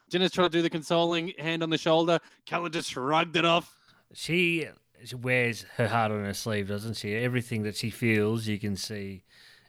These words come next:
Speaker 2: outwardly. And I don't know whether that's going to be something that proves, uh, to be a downfall for her later in the game.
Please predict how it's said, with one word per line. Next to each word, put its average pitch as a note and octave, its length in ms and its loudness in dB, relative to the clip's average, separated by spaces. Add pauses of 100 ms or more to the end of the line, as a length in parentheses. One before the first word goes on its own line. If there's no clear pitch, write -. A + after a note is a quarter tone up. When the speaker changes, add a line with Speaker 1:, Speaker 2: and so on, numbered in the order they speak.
(120)
Speaker 2:
outwardly. A2 480 -4
And A2+ 100 -2
I A#2+ 100 0
don't D3 280 2
know A#2+ 180 2
whether A2 240 -2
that's G#2+ 300 -2
going A2 240 0
to G#2+ 80 -8
be G2+ 400 -2 (240)
something A#2+ 320 -4
that G#2+ 260 -6
proves, A2+ 680 -2 (500)
uh, A2 320 2
to - 160 -6
be A2+ 140 2
a G#2+ 40 4
downfall G#2+ 480 -2
for G#2 220 -4
her G2+ 100 -2
later G2+ 300 -2
in G2 80 -4
the G2 80 -6
game. G2+ 320 -4